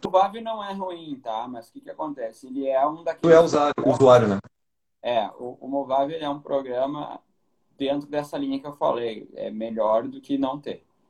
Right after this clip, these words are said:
Speaker 1: Entendeu? Tu já atende super bem, tu vai ter vídeos. Quando chegar na hora que tu falar, "Bom, agora eu quero melhorar a qualidade."
Speaker 2: Um programa que eu baixei, um amigo meu, ah, professor da Universidade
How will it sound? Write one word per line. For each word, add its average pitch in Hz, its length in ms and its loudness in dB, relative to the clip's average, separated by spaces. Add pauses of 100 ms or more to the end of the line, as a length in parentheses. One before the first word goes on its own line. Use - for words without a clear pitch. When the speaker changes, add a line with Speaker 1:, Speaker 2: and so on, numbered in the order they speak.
(340)
Speaker 1:
Entendeu? 104 420 -8
Tu 120 200 -12 (160)
já 127 180 2
atende 127 440 0
super 143 340 -4
bem, 117 340 0
tu 127 80 -14
vai 113 140 4
ter 120 220 -4
vídeos. 110 480 -8 (600)
Quando 127 220 -4
chegar 139 300 6
na 165 140 4
hora 139 180 4
que 135 120 -10
tu 123 120 -20
falar, 117 460 -6
"Bom, 113 240 -8
agora 107 240 -10
eu 117 60 -12
quero 113 240 -12
melhorar 113 360 -8
a 117 40 -10
qualidade." 107 500 -14 (260)
Speaker 2:
Um 190 140 4
programa 196 400 8
que 208 120 8
eu 208 60 10
baixei, 180 580 8
um 175 120 6
amigo 151 300 6
meu, 135 580 8
ah, 113 680 6
professor 123 580 2
da 107 260 6
Universidade 104 800 2